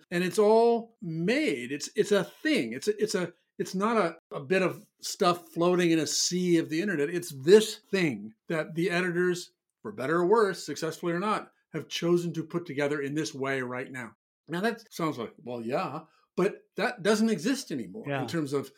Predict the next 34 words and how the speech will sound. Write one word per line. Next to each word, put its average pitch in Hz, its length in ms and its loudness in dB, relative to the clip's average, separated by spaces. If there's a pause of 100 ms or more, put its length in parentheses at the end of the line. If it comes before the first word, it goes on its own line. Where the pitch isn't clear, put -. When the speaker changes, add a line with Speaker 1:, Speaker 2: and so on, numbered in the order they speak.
(200)
Speaker 1:
you 269 320 -6
know, 262 120 2
and 269 100 -2
it 262 160 -4
can't 311 320 2
exist 175 340 0
in 160 200 -2
newspapers, 156 580 -4
even, 196 320 -6
I 156 80 -8
mean, 151 220 -4
physical 180 340 -4
or 151 140 0
not. 202 320 -2
I 135 80 -10
mean, 151 200 -2
a 151 60 -8
newspaper 190 560 0
has 143 180 -4
never 180 280 0
been 104 220 -10
that 104 140 -18
'cause 131 140 -10
it's 135 140 -10
this 117 160 -14
daily 143 300 2
thing. 160 280 -2 (140)
A 170 40 -6
magazine, 196 760 -4 (260)
again, 160 320 -2
weekly, 160 440 -2 (260)
fortnightly, 156 480 -2
monthly, 147 380 -6
whatever, 156 480 -2